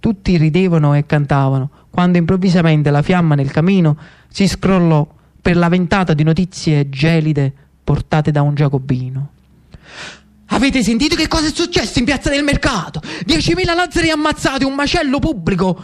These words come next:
ma il generale Championnet ha detto che questi lazzaroni sono stati degli eroi. Lucio si ammutolì subito e la Pimentel prese la parola.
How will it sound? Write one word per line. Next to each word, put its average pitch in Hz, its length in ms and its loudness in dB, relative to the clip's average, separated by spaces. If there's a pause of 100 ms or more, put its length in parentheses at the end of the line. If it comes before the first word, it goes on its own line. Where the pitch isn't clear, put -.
(200)
ma 220 120 0
il 247 100 0
generale 277 480 0
Championnet 262 460 0
ha 226 80 0
detto 240 260 -4
che 233 120 -2
questi 285 320 -6
lazzaroni 240 640 0
sono 247 240 -4
stati 240 320 -6
degli 233 280 -4
eroi. 208 680 -4 (1600)
Lucio 180 360 0
si 151 120 -2
ammutolì 156 400 0
subito 151 520 -2 (200)
e 151 100 -6
la 143 140 0
Pimentel 151 680 -2 (300)
prese 156 300 0
la 139 120 -2
parola. 143 600 -2